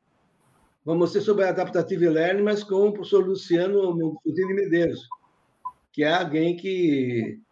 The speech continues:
é o, que é o, é o bambam nessa, nessa questão. Então, eu aprendi muito em Macapá, aprendi muito com, com o Armando, aprendi ontem, mesmo ontem discutimos bastante, né? Embora tenha, né,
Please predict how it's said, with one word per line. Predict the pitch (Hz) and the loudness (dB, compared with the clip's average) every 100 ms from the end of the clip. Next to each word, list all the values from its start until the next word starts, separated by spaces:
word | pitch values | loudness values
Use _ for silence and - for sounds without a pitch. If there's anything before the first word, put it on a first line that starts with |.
| _ _ _ | _ _ _
é | 143 139 135 | -4 0 2
o, | 135 131 117 - - _ _ _ _ _ | 2 0 -4 -8 -14 _ _ _ _ _
que | 156 | -2
é | 156 | 2
o, | 156 147 131 127 117 110 110 - _ _ _ _ _ | 2 0 -2 -2 -4 -6 -12 -20 _ _ _ _ _
é | - | -8
o | |
bambam | 131 180 180 160 190 | -2 0 0 2 2
nessa, | 175 165 - 151 | 2 0 -2 -4
nessa | 147 156 170 | -4 -4 -4
questão. | 175 - 160 135 107 - _ _ _ _ _ _ _ | -4 0 2 2 -2 -12 _ _ _ _ _ _ _
Então, | 208 196 | 0 2
eu | |
aprendi | 214 240 233 233 | 2 2 2 2
muito | 214 226 - | 0 0 0
em | |
Macapá, | 175 165 151 135 | 0 0 -2 -2
aprendi | 185 190 180 | 0 0 0
muito | 214 214 | -2 -2
com, | 190 175 | -2 0
com | 156 160 | 0 0
o | |
Armando, | 160 160 196 202 | 0 0 0 -2
aprendi | 208 180 180 196 | -2 -2 0 2
ontem, | 214 220 185 | 2 0 0
mesmo | 214 220 | 0 2
ontem | 208 214 | 2 0
discutimos | - 175 165 202 175 | -6 -8 -4 0 0
bastante, | - 202 220 180 | 0 -2 0 0
né? | 160 185 _ _ - - - | -2 -2 _ _ -20 -18 -10
Embora | 143 156 180 | -4 0 0
tenha, | 170 170 | 0 -2
né, | 160 143 127 | 0 0 -2